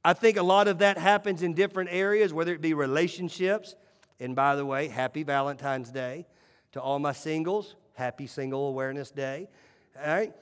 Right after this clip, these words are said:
But it's one of those things that, you know, a lot of times we let life define all the things that are in our life because it's so loud. It screams at us.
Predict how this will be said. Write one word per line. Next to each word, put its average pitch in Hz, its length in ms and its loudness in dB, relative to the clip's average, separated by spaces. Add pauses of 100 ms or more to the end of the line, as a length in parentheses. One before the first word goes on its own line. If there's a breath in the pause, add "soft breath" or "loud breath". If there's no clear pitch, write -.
(120)
But 202 160 6
it's 208 160 8
one 208 180 4
of 214 60 6
those 214 220 4
things 214 420 2
that, 208 180 4 (100)
you 226 100 0
know, 220 120 6
a - 20 4
lot 262 240 6
of 269 80 4
times 226 260 2
we 240 140 -2
let 233 260 2
life 202 680 6
define 202 920 4 (920)
all 247 280 10
the 233 120 6
things 240 380 0
that 208 160 4
are 202 120 4
in 247 340 4
our 185 200 6
life 156 480 0 (480)
because 220 320 6
it's 226 200 0
so 240 180 4
loud. 254 760 2 (500 soft breath)
It 233 220 6
screams 254 800 0
at 214 100 4
us. 131 540 -2